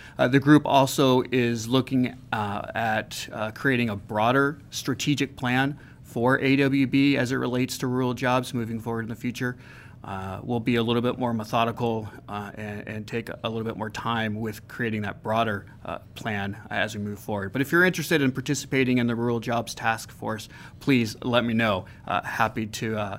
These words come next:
uh, talk to you about that. Uh, a couple of, uh, other topics I'd like to talk about are transportation, land use, and, uh, Hearst, the Hearst decision, uh, as it relates to water resources. Uh, transportation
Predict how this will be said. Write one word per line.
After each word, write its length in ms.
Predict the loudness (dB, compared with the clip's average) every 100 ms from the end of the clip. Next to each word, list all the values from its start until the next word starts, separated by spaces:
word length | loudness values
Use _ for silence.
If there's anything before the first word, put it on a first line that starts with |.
| -6
uh, 140 | -8
talk 240 | -4 -4 -4
to 80 | -6
you 60 |
about 220 | -8 -8
that. 200 | -8 -8 -12 -20 -20 -20 -18 -20 -20 -18 0
Uh, 320 | 6 6 6
a 0 |
couple 320 | 6 8 10
of, 180 | 10 8
uh, 280 | 4 2 4
other 200 | 6 6
topics 460 | 8 8 8 6 4
I'd 100 | 4
like 220 | 4 2
to 100 | 4
talk 200 | 4 4
about 400 | 6 8 8 6
are 240 | 2 2 2
transportation, 1000 | 2 4 4 0 2 2 4 4 4 6
land 340 | 8 10 10
use, 440 | 8 6 4 -4 -6 0
and, 480 | 2 4 2 -2 -6 -10
uh, 240 | -6 -4 -6
Hearst, 400 | -2 -2 -2 -4
the 100 | 0
Hearst 240 | 2 0
decision, 500 | -6 -8 -6 -6 -8
uh, 340 | -6 -6 -6 -8
as 240 | -10 -10 -8
it 40 |
relates 340 | -6 -6 -6 -8
to 80 |
water 260 | -6 -6 -6
resources. 640 | -8 -8 -8 -10 -12 -14 -18 -20 -20 -20 -20 -20 -12 -2
Uh, 240 | 0 0 -4 -4
transportation 1000 | 4 6 6 2 4 6 6 6 6 4